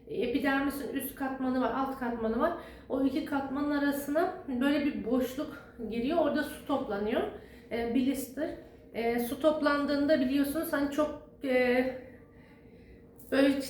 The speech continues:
tatsız bir yara olur. O, o işte bütün vücutlarında olabiliyor.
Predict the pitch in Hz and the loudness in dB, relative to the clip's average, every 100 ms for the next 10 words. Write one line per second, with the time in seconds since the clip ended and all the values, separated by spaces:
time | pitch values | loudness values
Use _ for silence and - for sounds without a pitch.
0 | - 294 294 - 269 262 285 269 311 294 | -2 -2 -2 -4 0 4 4 6 6 6
1 | 226 359 - - 294 285 - 247 311 330 | 6 2 0 0 0 2 0 2 4 4
2 | - 339 294 - 320 262 269 - 262 262 | 2 -2 -4 -4 -2 -2 -2 -2 0 2
3 | 285 359 277 269 262 254 254 214 | 4 4 4 2 0 0 0 2